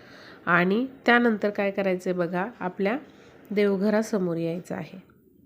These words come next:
एका ताम्हणामध्ये किंवा एखाद्या डिशमध्ये एक नारळ घ्यायचा आहे.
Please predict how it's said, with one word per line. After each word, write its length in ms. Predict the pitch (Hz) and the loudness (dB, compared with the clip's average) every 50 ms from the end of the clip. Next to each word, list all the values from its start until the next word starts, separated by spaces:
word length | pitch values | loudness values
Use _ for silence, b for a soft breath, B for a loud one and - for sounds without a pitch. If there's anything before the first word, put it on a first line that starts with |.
| - _ _ - - _ - | -20 _ _ -20 -20 _ -6
एका 440 | - 175 180 180 - 208 208 233 262 254 - - | -4 -4 -4 -4 -4 -4 -4 -4 -6 -10 -8 -6
ताम्हणामध्ये 800 | 196 190 180 175 175 180 190 208 220 220 214 190 175 175 165 165 | -4 -4 -2 -2 -4 -2 -2 -2 -2 -2 -2 -2 -2 -4 -4 -6
किंवा 300 | - - 180 180 180 180 | -8 -8 -6 -4 -2 -2
एखाद्या 420 | 180 180 - 190 180 175 190 185 | -2 -4 -4 -6 -4 -2 -2 -2
डिशमध्ये 720 | 180 175 180 185 180 - - 185 175 165 160 170 175 214 269 B B B B B B B B | -2 0 -2 -2 -2 -4 -6 -6 -4 -4 -2 -4 -4 -4 -6 B B B B B B B B
एक 180 | 202 202 202 208 | -6 -4 -4 -4
नारळ 440 | 196 190 185 180 175 185 190 196 196 | -4 -2 -2 -2 0 0 0 -2 0
घ्यायचा 400 | 190 185 180 170 156 - - 170 | -2 -2 -2 -2 -4 -6 -8 -8
आहे. 220 | 170 160 170 | -8 -8 -10